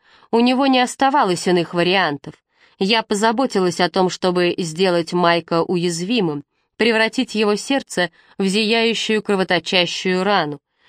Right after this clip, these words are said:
Я устранила его подружку, я заставила его считать, что он убил своего друга. Даже Дональд проникся моей циничной изобретательностью. Лишние жертвы клубом не поощрялись, но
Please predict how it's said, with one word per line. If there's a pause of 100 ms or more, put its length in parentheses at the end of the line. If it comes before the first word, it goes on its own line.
(240)
Я
устранила
его
подружку, (300)
я
заставила
его
считать,
что
он
убил (100)
своего
друга. (420)
Даже
Дональд (240)
проникся
моей
циничной
изобретательностью. (360)
Лишние
жертвы
клубом
не
поощрялись, (280)
но